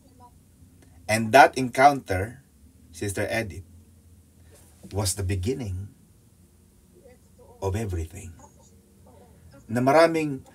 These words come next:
maraming mga nangyari sa'yo, mga, maraming mga bagay na nangyari sa'yo, and even you, you were, you were testifying about this, na ikaw ay nagkasakit ng ganito, ng ganito, ganito, ganito. But God was using it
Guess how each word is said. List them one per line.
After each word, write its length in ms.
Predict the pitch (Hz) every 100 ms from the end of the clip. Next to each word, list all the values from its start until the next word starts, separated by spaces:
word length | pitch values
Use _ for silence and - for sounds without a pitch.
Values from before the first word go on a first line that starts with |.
| - -
maraming 480 | 123 156 160 156 151
mga 160 | 143
nangyari 320 | 139 135 135 131
sa'yo, 240 | 135 143
mga, 400 | 117 101 98 95 - - -
maraming 320 | 113 135 131
mga 160 | 127 117 101
bagay 240 | 113 110
na 80 | 107
nangyari 320 | 104 101 98
sa'yo, 160 | 92 123
and 80 | 117
even 240 | 117 107
you, 240 | 104 107
you 160 | 107 113
were, 160 | 95 92
you 160 | 113
were 160 | 95 92
testifying 640 | 95 90 87 110 143 139
about 240 | 90 92 -
this, 400 | 101 92 - - - _ _ _ - - - -
na 400 | 101 101 90 - - _ _ -
ikaw 160 | 107
ay 80 | 101
nagkasakit 480 | 98 92 90 98 95
ng 80 | 90
ganito, 320 | 104 135 135
ng 80 | 92
ganito, 240 | 90 92
ganito, 160 | 101 113
ganito. 200 | 120 120 - _ _ _ _ _ _ _ _ _ _
But 240 | 117 117 117
God 320 | 170 202 151
was 80 | 135 -
using 400 | 170 156 120 98
it 160 | 87